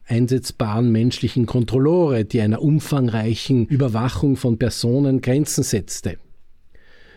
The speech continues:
Künstliche Intelligenz ersetzt nun ganze Armeen an Kontrolloren.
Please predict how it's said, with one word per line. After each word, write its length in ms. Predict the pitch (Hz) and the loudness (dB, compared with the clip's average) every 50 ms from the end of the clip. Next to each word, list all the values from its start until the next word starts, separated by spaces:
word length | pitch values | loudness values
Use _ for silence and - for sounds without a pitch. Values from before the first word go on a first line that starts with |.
| - - _ _ _ - | -20 -20 _ _ _ -10
Künstliche 500 | - - 151 160 - - - 151 - 156 | -4 -2 -2 -2 -2 -2 -4 -2 0 0
Intelligenz 640 | 139 131 139 127 113 110 117 113 139 170 170 - - | 0 0 0 0 0 0 0 2 2 0 0 -2 -6
ersetzt 520 | - 110 - - 139 139 - - - - | -6 -4 -2 -2 -2 -2 -2 -4 -6 -2
nun 300 | - 139 131 127 120 117 - - - - - | 2 2 4 4 2 0 -4 -10 -20 -14 -6
ganze 400 | - 127 120 117 - - 147 - | -2 -2 -2 -2 -2 -4 -4 -4
Armeen 680 | 120 110 113 110 110 113 127 151 151 117 95 87 85 85 - - - - - _ - - - - | -2 0 2 2 2 2 2 2 0 0 -2 -2 -6 -8 -12 -20 -20 -20 -20 _ -20 -20 -16 -6
an 180 | - 113 104 95 | -2 -2 -2 -2
Kontrolloren. 680 | - 107 95 - - 104 95 90 85 85 - - - | -2 -4 -6 -4 -4 -6 -6 -6 -6 -10 -16 -20 -20